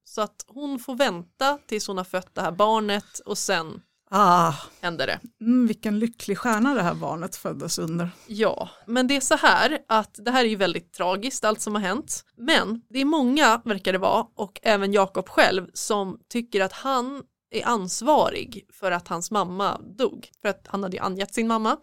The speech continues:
Speaker 1: Och också att han själv verkar tycka att han är skyldig. Vilket jag vill säga till lille Jakob, nej, det var inte ditt fel, ingenting var ditt fel.
Speaker 2: Nej.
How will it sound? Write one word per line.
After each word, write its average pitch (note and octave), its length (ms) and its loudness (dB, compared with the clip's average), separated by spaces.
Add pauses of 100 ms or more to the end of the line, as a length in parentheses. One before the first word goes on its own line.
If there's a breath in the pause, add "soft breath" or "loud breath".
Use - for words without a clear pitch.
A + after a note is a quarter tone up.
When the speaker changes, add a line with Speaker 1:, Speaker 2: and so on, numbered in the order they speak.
(120)
Speaker 1:
Och A#3+ 380 -2
också A#3 200 -4
att G#3+ 80 -2
han A3+ 120 -2
själv A3+ 440 0 (100)
verkar F3 260 -4
tycka - 260 -8
att - 380 -16 (160)
han - 440 -12
är - 360 -2
skyldig. G3+ 800 -2 (420)
Vilket A3 300 -4
jag G#3 100 2
vill F#3+ 140 0
säga G3 280 0
till F#3+ 140 -4
lille F#3 180 -2
Jakob, F3 360 -4
nej, A3 440 -2 (140)
det A3 100 0
var G#3+ 120 0
inte F#3+ 320 -6
ditt F3+ 260 -6
fel, F#3 320 -4
ingenting F3 500 -6
var E3+ 80 -2
ditt - 220 -10
fel. - 300 -10
Speaker 2:
Nej. G#3 720 -2